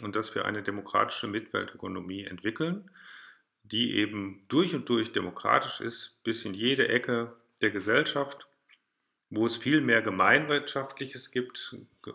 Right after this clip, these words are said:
viel mehr Gemeinsamkeit, viel mehr Solidarität und wo unsere Grundwerte wirklich verwirklicht sind. Nicht so wie bei, äh,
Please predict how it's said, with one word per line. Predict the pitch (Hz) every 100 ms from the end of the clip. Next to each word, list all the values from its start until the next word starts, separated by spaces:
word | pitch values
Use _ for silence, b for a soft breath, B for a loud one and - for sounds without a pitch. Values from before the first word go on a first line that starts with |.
| -
viel | 127
mehr | 123 107
Gemeinsamkeit, | 107 95 98 127 139 127 123 - 110 107 113 -
viel | 123
mehr | 117 104
Solidarität | 98 113 135 113 107 104 104 104 110
und | 104 95
wo | 101
unsere | 120 123 101
Grundwerte | - 110 123 110 110 - 101
wirklich | 104 - - - b b b _
verwirklicht | - 113 123 135 135 90 80 -
sind. | - 90 - - B B B B B -
Nicht | 107 107
so | 110 107
wie | 110
bei, | 104 101 98 101 - - _ -
äh, | 107 101 104